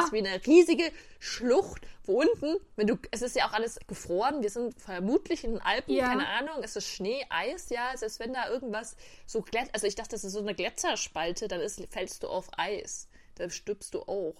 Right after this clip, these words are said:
Speaker 1: Also die ganzen Bergsteiger, die abstürzen, sterben immer.
Speaker 2: Ja. Also ich hab's mir auch gedacht, mit,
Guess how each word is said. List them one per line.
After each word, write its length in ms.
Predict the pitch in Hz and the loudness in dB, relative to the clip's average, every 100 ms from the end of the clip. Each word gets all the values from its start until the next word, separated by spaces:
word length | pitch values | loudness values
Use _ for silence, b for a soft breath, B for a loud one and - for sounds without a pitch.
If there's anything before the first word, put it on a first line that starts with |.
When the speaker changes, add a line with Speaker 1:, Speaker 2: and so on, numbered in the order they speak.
| - | -8
Speaker 1:
Also 320 | 180 165 160 b b b b | -4 -4 -6 b b b b
die 40 | - | -4
ganzen 220 | 190 202 180 | -4 0 4
Bergsteiger, 460 | 226 - 233 220 | 4 2 0 2
die 120 | 196 | 2
abstürzen, 540 | - - - 254 - 233 | 0 -2 -2 -2 -2 -4
sterben 340 | - 214 220 | 0 0 2
immer. 360 | - 254 196 180 - B B B B B B B - - - - - - - | 0 -2 -4 -6 -12 B B B B B B B -20 -20 -20 -18 -18 -18 -8
Speaker 2:
Ja. 200 | 302 339 392 359 359 453 - - - B B B B B - | 2 4 4 2 -6 -10 -14 -16 -12 B B B B B 0
Also 160 | 294 339 | 2 2
ich 120 | 339 | 4
hab's 160 | 359 - | 2 2
mir 180 | 285 311 | 4 6
auch 180 | - | 4
gedacht, 360 | - 254 285 370 | 2 4 6 4
mit, 120 | 311 | -2